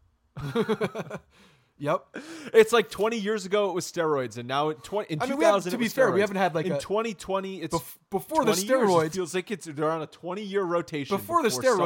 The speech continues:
Speaker 2: somebody
Speaker 1: it
Speaker 2: else
Speaker 1: wasn't
Speaker 2: figures
Speaker 1: really, like, a
Speaker 2: something
Speaker 1: s-,
Speaker 2: out.
Speaker 1: it wasn't like a scandal necessarily.
Speaker 2: In the eighties, it was, in the eighties, it was greenies and a lot of cocaine, and who
Speaker 1: Eh,
Speaker 2: else knows what
Speaker 1: I
Speaker 2: they
Speaker 1: mean,
Speaker 2: were
Speaker 1: was
Speaker 2: doing?
Speaker 1: that really a problem? Was that really a scandal? I don't think so. I think it was just, you know,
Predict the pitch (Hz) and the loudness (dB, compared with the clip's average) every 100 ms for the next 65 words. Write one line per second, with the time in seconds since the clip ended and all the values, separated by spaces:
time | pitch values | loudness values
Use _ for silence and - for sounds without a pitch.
0 | 160 170 156 151 214 190 180 165 151 147 | 2 2 2 2 -2 -2 -4 -4 -2 -4
1 | 147 120 107 - - _ _ _ _ _ | -6 -8 -6 -6 -8 _ _ _ _ _
2 | _ _ 196 254 196 180 160 - - 180 | _ _ -6 -4 -2 -4 -6 -6 -4 -4
3 | 156 135 _ _ _ _ _ _ _ _ | -6 -12 _ _ _ _ _ _ _ _
4 | _ _ _ _ _ 139 143 156 147 143 | _ _ _ _ _ -18 -8 -6 -6 -6
5 | 160 139 131 - 160 156 135 131 123 160 | -4 -4 -4 -4 -2 -2 -2 -4 -2 -4
6 | 170 - 156 143 147 143 131 - - 151 | -6 -6 -6 -4 -2 0 -2 -8 -8 -6
7 | 160 - 135 131 139 156 - - 127 - | -6 -6 -6 -4 -6 -8 -10 -12 -12 -8
8 | 127 120 117 110 - 120 139 160 160 156 | -4 -4 -4 -8 -14 -10 -6 -6 -6 -8
9 | - _ _ - 110 98 127 151 - 165 | -12 _ _ -14 -10 -4 -2 -2 -4 -6
10 | - 147 143 147 151 _ _ _ - 117 | -4 -6 -6 -12 -14 _ _ _ -12 -10
11 | 110 104 104 _ _ 554 302 160 151 - | -10 -14 -18 _ _ -6 0 2 2 0
12 | 143 143 135 131 - - - 294 285 254 | -4 -6 -6 -8 -6 -4 -4 -2 -4 -2
13 | 240 226 175 - 156 156 147 151 151 151 | -4 -2 -4 -6 -10 -8 -6 -6 -8 -8
14 | 208 170 170 165 - - 151 147 147 143 | -8 -6 -6 -6 -8 -6 -8 -6 -4 -2
15 | 151 135 135 135 - 131 139 151 151 127 | -2 -6 -14 -18 -12 -10 -10 -10 -12 -12
16 | 127 123 156 127 127 | -12 -14 -12 -14 -14